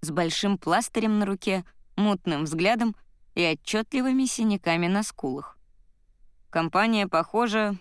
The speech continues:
на героев фильмов про зомби. Кого только не занесёт в кафе.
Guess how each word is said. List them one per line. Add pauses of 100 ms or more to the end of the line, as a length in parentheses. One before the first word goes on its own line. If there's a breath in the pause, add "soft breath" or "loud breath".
на
героев
фильмов
про
зомби. (600)
Кого
только
не
занесёт
в
кафе.